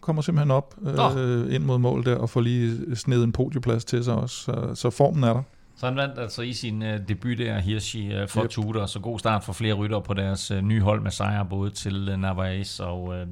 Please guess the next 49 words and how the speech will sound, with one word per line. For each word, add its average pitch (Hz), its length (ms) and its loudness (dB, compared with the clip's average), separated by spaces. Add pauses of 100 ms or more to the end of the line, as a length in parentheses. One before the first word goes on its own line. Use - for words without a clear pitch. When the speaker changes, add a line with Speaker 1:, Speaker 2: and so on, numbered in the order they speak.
Speaker 2:
og 90 140 -2
Hirschi. 98 440 -2 (580)
Inden 190 180 12
vi 208 40 6
skal 190 140 6
have 190 120 8
Plæstners 196 320 2
Power 190 320 2
Ranking, 175 300 -2
så 165 100 0
får 185 200 4
du 156 100 2
lige 196 440 0
et 143 220 0
par 156 80 6
hurtige 180 460 2
nyheder 151 580 4
her. 95 440 2 (360)
Og, 120 720 2
øh, 117 240 2
Kim, 180 220 0
inden 165 160 0
jeg 160 100 0
spørger 160 240 0 (120)
dig - 100 0
til 135 140 -2
Strade 117 400 2
Bianche, 120 480 0
så - 200 -2
kan - 80 -4
jeg 143 80 0
lige 160 100 0
spørge 151 340 -2
dig, 143 240 0
Stefan, 135 420 -2
til 113 140 -2
noget, 127 220 0
som 120 120 -2
du 135 200 0
var 143 240 2
inde 143 240 0
på 131 240 -2
i - 80 -6
sidste 202 380 -2
uge, 92 200 -4 (840)
som 151 180 6
nu 180 180 8
er 160 160 4
officielt. 170 800 0